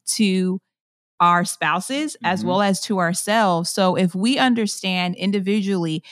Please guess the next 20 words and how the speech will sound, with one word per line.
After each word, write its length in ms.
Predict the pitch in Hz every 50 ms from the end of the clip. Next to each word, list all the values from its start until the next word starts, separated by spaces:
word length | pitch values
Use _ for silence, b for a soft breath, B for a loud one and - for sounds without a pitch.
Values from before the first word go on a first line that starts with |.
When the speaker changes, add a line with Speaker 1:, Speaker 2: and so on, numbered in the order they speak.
| B B -
Speaker 1:
uh, 80 | 185
before 720 | 170 - 175 170 - 208 214 214 208 208 208 202 202 - - _ _ _
you, 340 | - 185 180 190 190 185 - - _ _ _ _ _ _
you 180 | _ 196 185 202
actually 300 | 190 196 196 - - 226
walk 280 | 180 185 180 180 - -
into 180 | 202 - - 180
marriage 400 | 170 175 202 233 226 202 190 175
that, 220 | 185 175 160 185
"Hey, 160 | 190 226 208
you 160 | 202 208 214
know 180 | 208 208 208 214
what? 140 | 214 214 - -
I 260 | 190 208 220 233 - -
am 320 | 196 196 196 202 196 -
a 160 | - 170 170
work 400 | 170 175 170 175 175 180 180 - -
in 160 | - 165 175 170
progress 800 | - - - 180 175 175 175 160 147 110 87 - 202 - 202 190
Speaker 2:
Yeah. 80 | 185